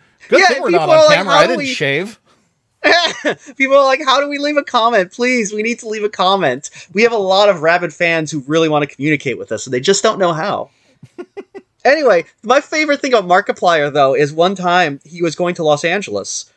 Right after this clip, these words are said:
Speaker 2: for, um, an event of some sort.
Speaker 1: Mm-hmm.
Speaker 2: Um, I forget what it was. I think it was a convention, possibly. Uh, probably about video games. Would make sense. And I guess he had announced this. And someone on Tumblr was like,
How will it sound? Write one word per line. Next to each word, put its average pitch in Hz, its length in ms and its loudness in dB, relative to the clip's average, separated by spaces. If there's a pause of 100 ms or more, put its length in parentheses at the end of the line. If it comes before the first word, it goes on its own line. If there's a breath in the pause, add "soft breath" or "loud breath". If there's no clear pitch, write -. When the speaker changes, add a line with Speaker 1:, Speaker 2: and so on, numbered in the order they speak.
Speaker 2:
for, 143 500 0 (580)
um, 127 460 -4
an 151 120 -4
event 135 320 -2
of 156 100 -10
some 196 160 -6
sort. 240 440 -4 (200)
Speaker 1:
Mm-hmm. 104 300 -14 (440)
Speaker 2:
Um, 127 280 -2
I 120 100 0
forget 123 280 -6
what 120 100 -6
it 113 80 -8
was. 113 260 -6
I 117 80 -4
think 127 180 -16
it 92 80 -14
was 110 140 -14
a 113 60 -12
convention, 151 680 -4
possibly. 175 760 -4 (280 soft breath)
Uh, 113 240 -2
probably 262 300 2
about 147 200 2
video 120 200 -6
games. 101 440 -14 (160)
Would 151 280 -8
make 151 220 -2
sense. - 440 -10 (300 soft breath)
And 131 500 -4
I 139 120 -2
guess 151 160 -2
he 143 80 -2
had 123 80 0
announced 127 420 -4
this. 101 380 -8
And 123 420 -8
someone 196 320 0
on 151 140 -2
Tumblr 185 400 -2
was 147 180 0
like, 143 260 0